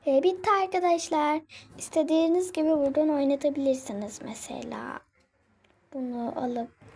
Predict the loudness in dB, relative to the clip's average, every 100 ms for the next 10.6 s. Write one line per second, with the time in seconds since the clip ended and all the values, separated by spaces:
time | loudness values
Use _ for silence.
0 | _ _ -20 _ _ -16 -12 -10 -10 -12
1 | -8 -8 -6 -10 -14 -10 -8 -8 -10 -12
2 | -8 -4 0 0 -2 -2 -2 -4 -8 -8
3 | -8 -4 -4 -4 -2 -4 -4 -10 -12 -14
4 | -20 -20 -20 _ -20 -20 -20 _ _ -20
5 | -20 -20 -20 -20 -14 -6 -4 -4 -8 -12
6 | -8 -4 -4 -6 -6 -6 -6 -8 -12 -16
7 | -20 -20 -20 -18 -10 -4 -4 -2 -2 -2
8 | -2 -2 -6 -10 -20 _ _ -20 -14 -4
9 | 2 4 2 0 -4 -2 0 2 2 0
10 | 0 0 0 0 -2 -4